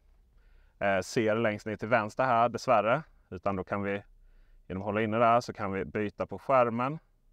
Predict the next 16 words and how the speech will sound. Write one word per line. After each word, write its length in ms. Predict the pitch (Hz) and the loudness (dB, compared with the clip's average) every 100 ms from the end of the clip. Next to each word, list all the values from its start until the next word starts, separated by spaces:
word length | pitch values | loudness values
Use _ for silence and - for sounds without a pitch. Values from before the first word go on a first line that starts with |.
| _ _ _ _ _ _ _ - | _ _ _ _ _ _ _ -10
till, 540 | - 101 95 95 92 - _ _ _ _ _ _ _ _ _ _ _ _ _ _ _ _ _ | -4 -2 -2 -4 -6 -10 _ _ _ _ _ _ _ _ _ _ _ _ _ _ _ _ _
ska 80 | - | -20
vi 80 | - | -14
se 160 | - 67 | -6 -6
vad 120 | 60 | -4
vi 80 | 85 | -2
har. 300 | 82 73 - _ _ - _ _ - | 0 -2 -4 _ _ -20 _ _ -4
Beräknar 600 | 107 113 87 - 120 107 | 2 2 2 -2 -2 0
jag. 160 | 90 - _ _ _ _ _ _ - | -2 -6 _ _ _ _ _ _ -6
Då 140 | 85 | -2
är 200 | 87 92 | 0 2
det 240 | 87 87 - _ _ _ _ _ - _ - _ _ _ - | 0 -2 -6 _ _ _ _ _ -20 _ -20 _ _ _ -4
trettio 540 | 95 - _ 117 98 - | -4 -4 _ -4 -4 -6
mil 320 | 80 87 82 | -6 -4 -4
kvar 360 | - - - - | -6 -6 -4 -4
då. 140 | 78 | -6